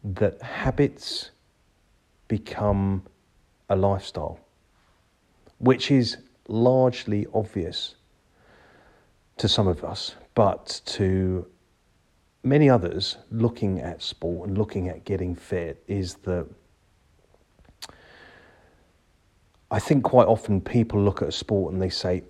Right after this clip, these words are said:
"Let's give it a go." And giving it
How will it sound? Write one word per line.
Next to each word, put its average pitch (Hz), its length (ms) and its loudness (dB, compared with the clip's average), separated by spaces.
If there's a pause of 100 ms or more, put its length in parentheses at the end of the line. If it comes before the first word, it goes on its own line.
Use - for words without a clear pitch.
"Let's 110 400 0
give 104 240 -2
it 90 100 -2
a 87 80 -4
go." 87 460 -2 (560)
And 95 440 0 (1200)
giving 123 300 4
it - 480 -2